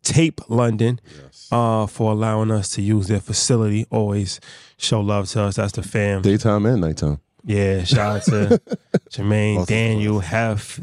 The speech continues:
Speaker 1: the whole crew, man. That's,
Speaker 3: We
Speaker 1: that's really family.
Speaker 3: Yeah, we might have to start, uh, introducing banners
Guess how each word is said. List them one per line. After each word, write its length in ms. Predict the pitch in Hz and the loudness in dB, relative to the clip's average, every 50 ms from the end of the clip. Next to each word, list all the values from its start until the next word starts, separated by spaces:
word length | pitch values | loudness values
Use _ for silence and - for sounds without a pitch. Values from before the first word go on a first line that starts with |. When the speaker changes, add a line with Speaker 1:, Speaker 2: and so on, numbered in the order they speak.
| - | -6
Speaker 1:
the 80 | - 104 | -2 0
whole 160 | 110 120 113 | 0 0 0
crew, 260 | 110 - - 123 110 101 | -2 -2 -2 -2 0 0
man. 200 | 101 104 104 104 | 0 0 0 2
That's, 220 | 104 107 117 - | 2 0 0 0
Speaker 3:
We 20 | - | -2
Speaker 1:
that's 220 | 120 104 104 95 | -2 -4 -2 -2
really 180 | 107 110 107 107 | -2 -2 -2 -2
family. 380 | 92 - 117 110 101 98 95 95 | 0 0 0 0 2 0 2 2
Speaker 3:
Yeah, 140 | 87 82 82 | 2 4 4
we 80 | 87 | 4
might 160 | 92 98 98 | 4 4 2
have 120 | 98 95 - | 2 0 -2
to 80 | - 90 | -4 -6
start, 260 | - - 87 82 - - - | -2 0 0 0 -2 -4 -4
uh, 380 | - 90 85 82 80 78 78 76 - | -2 0 0 0 0 0 -2 -2 0
introducing 500 | 95 95 87 78 85 95 85 85 85 80 | 0 0 0 0 0 0 0 0 -2 0
banners 520 | 76 92 90 87 80 76 73 - - - | 0 2 2 2 0 -2 -4 -8 -12 -16